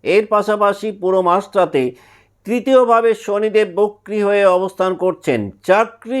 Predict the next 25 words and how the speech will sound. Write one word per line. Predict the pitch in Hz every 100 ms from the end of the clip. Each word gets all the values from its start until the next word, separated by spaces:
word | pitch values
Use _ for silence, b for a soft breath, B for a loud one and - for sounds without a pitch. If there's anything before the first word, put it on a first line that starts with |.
| 226
জীবনে | 202 175 160 165 226 b b b -
এই | 185
মাসটাতে | 180 175 - 165 160
কিন্তু | 139 151 185 208 - _
দূরবর্তী | 110 196 220 220 214 214
স্থানে | 196 - 165 165
কোনো | 151 160 160 165 98
ভ্রমণ | 156 196 196
হতে | 180 185
পারে, | 180 185 185
কর্মের | 175 180 220 208
উদ্দেশ্যে | 196 208 202 - 214 b b b -
ট্রান্সফারের | 190 254 262 - 226 202
একটা | 175 170 156
ভালো | 151 156
সম্ভাবনা | 160 156 156 151 151 147
মকর | 127 139 160 156
রাশি | 170 180
বা | 160
লগ্নের | 151 139 131 127
জাতক | 127 127 117
বা | 127
জাতিকাদের | 120 117 110 110
ক্ষেত্রে | 104 104 110
থাকছে। | 104 113 - -